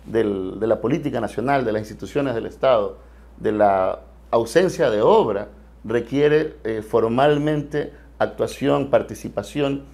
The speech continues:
activa de toda la ciudadanía. Yo creo que esa es la, la, la misión más grande, la dificultad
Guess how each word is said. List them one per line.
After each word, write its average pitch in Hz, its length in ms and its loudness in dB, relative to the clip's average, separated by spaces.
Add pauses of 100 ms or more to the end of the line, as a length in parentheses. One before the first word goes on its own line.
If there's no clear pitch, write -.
(200)
activa 135 640 -4 (260)
de 107 100 -2
toda 127 300 4
la 107 100 2
ciudadanía. 92 360 -6
Yo 92 80 -10
creo 104 100 -6
que 131 60 -4
esa 123 140 -4
es 131 60 0
la, 113 300 0 (320)
la, 95 420 0
la 110 140 0
misión 113 420 0
más 123 140 0
grande, 143 360 2
la 117 140 2
dificultad 110 800 -2